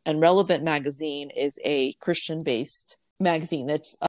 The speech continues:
and he says, and, uh, let me just go on, "Because when we do this, we kill our pulpit and make humans out to be gods they were never meant to be." And I think that's key here. And I don't think that, like, the outside world worship, that who's not a Christian didn't worship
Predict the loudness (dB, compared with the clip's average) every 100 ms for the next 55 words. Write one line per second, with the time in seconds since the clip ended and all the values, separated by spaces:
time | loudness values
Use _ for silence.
0 | -2 -2 0 0 4 2 2 -4 -4 -4
1 | -6 -6 -4 -4 -4 -2 0 0 0 2
2 | 2 2 2 2 0 2 4 6 6 4
3 | 0 4 4 4 2 0 0 0 0 -2
4 | -4 -4 -4 -4 -2 -2 -2 -6 2 4
5 | 4 4 2 2 2 -2 -4 -8 -8 -6
6 | -4 0 2 2 4 2 0 -2 2 2
7 | 2 0 -2 -10 -2 4 6 6 2 -2
8 | 0 0 0 -2 -6 -6 -6 -6 -6 -8
9 | -8 -8 -8 -8 -8 -6 -6 -4 -6 -8
10 | -10 -8 -6 -6 -4 -6 -6 -6 -6 -6
11 | -6 -4 -4 -6